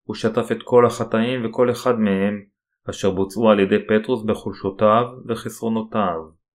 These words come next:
זוהי הסיבה מדוע היה על ישוע לשטוף את רגלי פטרוס,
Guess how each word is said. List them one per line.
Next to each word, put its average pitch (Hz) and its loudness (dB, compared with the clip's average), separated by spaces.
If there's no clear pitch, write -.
זוהי 98 4
הסיבה 92 -2
מדוע 95 0
היה 95 2
על 95 -2
ישוע 95 -2
לשטוף 98 -4
את 101 -6
רגלי 95 -2
פטרוס, 101 -2